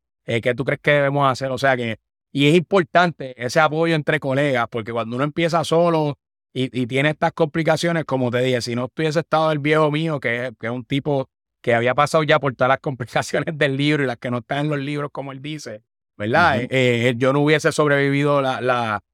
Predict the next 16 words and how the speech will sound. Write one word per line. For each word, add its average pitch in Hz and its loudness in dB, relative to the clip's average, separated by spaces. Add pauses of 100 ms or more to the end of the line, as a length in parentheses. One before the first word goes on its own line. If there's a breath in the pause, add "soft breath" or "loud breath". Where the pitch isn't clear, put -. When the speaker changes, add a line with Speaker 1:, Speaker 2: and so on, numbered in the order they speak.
(200)
Speaker 1:
la, 120 -4
las 123 0
cosas 139 2
que - 0
ocurren 202 4
porque 143 -2
son 135 -2
pacientes 165 0
complejos 180 2
y 139 0
nadie 135 2
puede 160 -2
esperar 165 -2
que 175 -6
pacientes 139 -6
complejos 156 -4